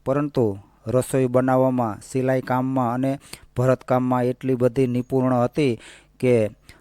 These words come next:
અશોકભાઈના મિત્રએ સામેથી આવીને પોતાના દીકરા માટે સારંગીનું માગું નાખ્યું.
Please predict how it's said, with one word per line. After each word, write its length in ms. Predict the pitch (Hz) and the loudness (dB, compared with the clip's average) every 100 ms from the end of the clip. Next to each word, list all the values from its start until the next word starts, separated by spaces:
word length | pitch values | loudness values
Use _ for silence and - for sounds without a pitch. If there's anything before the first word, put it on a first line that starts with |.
| - | -4
અશોકભાઈના 640 | 123 - 123 123 131 127 | -2 0 0 2 2 0
મિત્રએ 640 | 120 127 - 135 131 113 - _ _ - | 0 -2 0 2 2 0 -4 _ _ -6
સામેથી 420 | 127 131 131 135 | -2 0 0 0
આવીને 420 | 127 131 135 139 131 | 2 2 2 0 -2
પોતાના 500 | - 123 135 127 117 | -2 -2 0 -2 -2
દીકરા 380 | 120 - 127 | -4 -2 -2
માટે 340 | 123 123 131 135 | 0 -2 0 -4
સારંગીનું 720 | - 123 127 123 127 139 127 | 0 0 0 0 0 -2 0
માગું 340 | 123 120 123 | 0 2 0
નાખ્યું. 480 | 117 120 - 107 | 0 -2 -4 -6